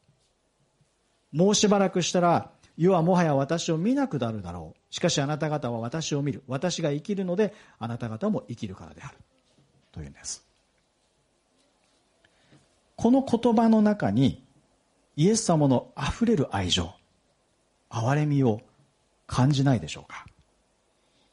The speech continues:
イエス様の方がこれから十字架にかかろうとして、辛い思いをしようとしているにもかかわらず、イエス様の方が友達に見捨てられて孤独を経験しようとしているにもかかわらず、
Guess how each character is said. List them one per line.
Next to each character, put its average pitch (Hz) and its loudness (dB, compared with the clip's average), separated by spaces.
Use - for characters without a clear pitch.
イ 208 4
エ 277 4
ス - 0
様 226 4
の 202 4
方 196 4
が 180 2
こ 196 2
れ 208 2
か 208 2
ら 196 4
十 175 2
字 202 0
架 202 0
に 190 -4
か - -6
か 208 -2
ろ 214 2
う 202 -2
と 165 -2
し 139 -4
て、 147 0
辛 226 0
い 233 4
思 233 2
い 202 4
を 147 0
し - -4
よ 175 4
う 170 -4
と 175 -4
し - -8
て 180 -2
い 170 2
る 175 -2
に 165 -2
も 139 -2
か 135 -10
か 151 -4
わ 151 0
ら 127 -2
ず、 98 -12
イ 220 2
エ 302 4
ス 294 -6
様 247 2
の 220 0
方 208 0
が 196 -2
友 185 -6
達 185 -6
に 180 -8
見 170 -6
捨 - -14
て 185 -4
ら 175 0
れ 170 -2
て 170 -6
孤 170 -6
独 180 -4
を 165 -4
経 180 -2
験 175 -6
し - -4
よ 175 0
う 170 -4
と 165 -6
し - -10
て 165 -2
い - 0
る 170 -6
に 165 -4
も 139 -4
か 147 -4
か 156 -4
わ 156 0
ら 135 -2
ず、 131 -4